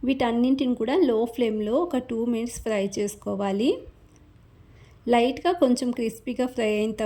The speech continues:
వరకు ఫ్రై చేసుకోండి. ఈ విధంగా ఫ్రై అయిన తర్వాత ఇందులోని వన్ టీ స్పూన్ జీలకర్ర వేసుకుంటున్నాను. తర్వాత నాలుగు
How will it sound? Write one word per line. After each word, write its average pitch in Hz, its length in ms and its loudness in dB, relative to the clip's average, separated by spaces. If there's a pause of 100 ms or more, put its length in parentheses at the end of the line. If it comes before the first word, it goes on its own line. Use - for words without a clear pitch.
వరకు 202 340 -4
ఫ్రై 220 140 0 (100)
చేసుకోండి. 196 640 -2 (600)
ఈ 262 100 2
విధంగా 254 400 0
ఫ్రై 240 240 0
అయిన 214 300 2
తర్వాత 202 380 -2 (400)
ఇందులోని 254 420 4 (120)
వన్ 220 160 0
టీ 247 140 0
స్పూన్ 247 340 -4
జీలకర్ర 214 420 -2
వేసుకుంటున్నాను. 208 840 0 (480)
తర్వాత 214 440 0 (200)
నాలుగు 233 340 0